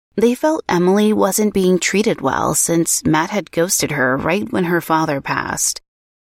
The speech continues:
But Emily felt that Matt's actions were justified and said Matt needed to go back to Las Vegas for his son. In Matt's interview with the Vanish podcast, in Matt's interview with the Vanish podcast,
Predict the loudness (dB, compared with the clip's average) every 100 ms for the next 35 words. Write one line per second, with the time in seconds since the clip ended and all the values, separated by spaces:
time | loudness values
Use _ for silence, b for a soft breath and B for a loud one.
0 | _ -2 -2 0 0 2 2 0 -2 -4
1 | -2 -2 0 0 -2 -4 -4 -4 -2 -2
2 | -2 -2 -2 -2 -2 -4 -4 -2 -2 -4
3 | -10 _ _ -4 0 2 4 4 2 0
4 | 0 0 0 2 2 -2 0 0 0 0
5 | 0 0 0 -2 -2 -2 0 0 0 0
6 | -4 -6 _ _ _ _ _ _ _ 4
7 | 6 4 2 -2 -2 0 2 2 2 0
8 | 0 0 -2 0 0 -2 -4 -2 -2 -4
9 | -6 _ _ _ 2 4 2 0 0 2
10 | 2 2 0 2 0 0 0 0 0 -2
11 | 0 0 -2 -4 -4 -4